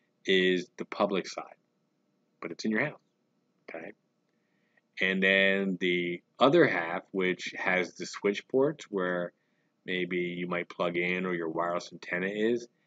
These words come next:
that's the other half of your network. There are literally two different networks. They're two different networks because they have two different I P addressing schemes. So in order for us to pass the I P, the, uh, packets from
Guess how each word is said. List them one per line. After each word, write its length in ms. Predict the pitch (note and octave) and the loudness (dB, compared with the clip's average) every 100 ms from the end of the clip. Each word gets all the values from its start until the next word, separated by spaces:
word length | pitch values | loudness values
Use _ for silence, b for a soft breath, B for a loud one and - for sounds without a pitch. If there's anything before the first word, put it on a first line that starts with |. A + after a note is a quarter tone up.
| _ | _
that's 200 | - - | -10 -6
the 120 | - A2 | -6 0
other 180 | D#3 F#3+ | 4 4
half 260 | C3+ G2+ F2+ | 6 2 0
of 60 | |
your 120 | F2+ E2+ | -2 -4
network. 380 | D#2 D2 D2+ _ _ _ B B - | -6 -10 -18 _ _ _ B B 0
There 100 | G2+ | 2
are 80 | G2 | 6
literally 400 | A#2 E3 G#3 G3+ | 8 8 8 4
two 320 | - E3+ G3 | 4 4 6
different 360 | E3 D#3 D#3 D3 | 6 6 4 4
networks. 360 | D3+ F#2+ F2 | 4 2 -2
They're 120 | - G#2+ | -2 0
two 120 | D#3 | 2
different 200 | C#3 A#2+ | 4 4
networks 340 | F3+ C3+ G#2+ | 6 4 0
because 280 | - G2+ G2 | -4 -4 0
they 100 | G2+ | 0
have 120 | F#2 | 0
two 160 | - G2+ | -2 -2
different 360 | F#2 - F2 | -2 -4 -8
I 120 | E2 F2+ | -8 -10
P 160 | - G3 | 0 4
addressing 440 | A2+ F2 D#2+ - - | 4 2 -6 -12 -16
schemes. 480 | - E2 D2 - - _ _ _ _ - - b b - | -10 -10 -12 -20 -20 _ _ _ _ -20 -20 b b -6
So 240 | - G2+ | 0 4
in 60 | G2+ | 6
order 280 | C#3+ F3 F3 | 8 6 4
for 220 | C3 C3 | 4 4
us 160 | C3 | 4
to 140 | - - - | 0 -12 -6
pass 640 | - D3+ F3+ G#2+ F#2+ - - _ b b b - | 2 4 4 0 -2 -10 -14 _ b b b 2
the 140 | G2+ | 4
I 180 | G2+ G#2 - | 6 4 0
P, 220 | - C3+ G#2+ | -6 -6 -4
the, 260 | G2 F#2+ | -2 0
uh, 120 | F2 - | -2 -4
packets 540 | - C#3 E3 - F#2 - | 0 0 0 -2 -6 -4
from 320 | F#2 F2 | -6 -6